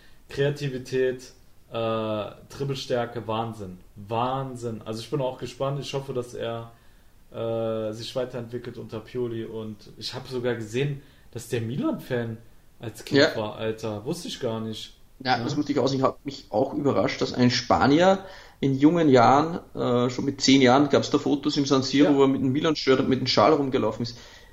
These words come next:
Speaker 2: Ist
Speaker 1: Ja.
Speaker 2: jetzt für einen Spanier eher unüblich. Ähm,
Speaker 1: Ja.
Speaker 2: ja.
Speaker 1: Castillejo auch, ne?
Speaker 2: Ja, genau, ja.
Speaker 1: Ja. Alles
Speaker 2: Also
Speaker 1: gut,
Speaker 2: da ist
Speaker 1: dann
Speaker 2: es keine Lüge, die Story mit der Milan-Bettwäsche.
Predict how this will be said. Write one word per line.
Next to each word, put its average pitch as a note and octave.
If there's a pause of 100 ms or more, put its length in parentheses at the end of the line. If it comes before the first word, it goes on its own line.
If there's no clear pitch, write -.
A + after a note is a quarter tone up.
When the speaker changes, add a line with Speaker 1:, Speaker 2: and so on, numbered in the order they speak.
Speaker 2:
Ist B2
Speaker 1:
Ja. C3
Speaker 2:
jetzt C3
für -
einen C3+
Spanier C3
eher C#3
unüblich. A#2+ (340)
Ähm, A#2
Speaker 1:
Ja. C#3
Speaker 2:
ja. B2
Speaker 1:
Castillejo D3
auch, D#3
ne? C3 (380)
Speaker 2:
Ja, G3
genau, A#2+
ja. B2+
Speaker 1:
Ja. B2 (400)
Alles -
Speaker 2:
Also B2+
Speaker 1:
gut, -
Speaker 2:
da B2+
ist -
Speaker 1:
dann D3
Speaker 2:
es B2+
keine D3
Lüge, E3
die D#3+
Story D3
mit D#3
der C3
Milan-Bettwäsche. A2+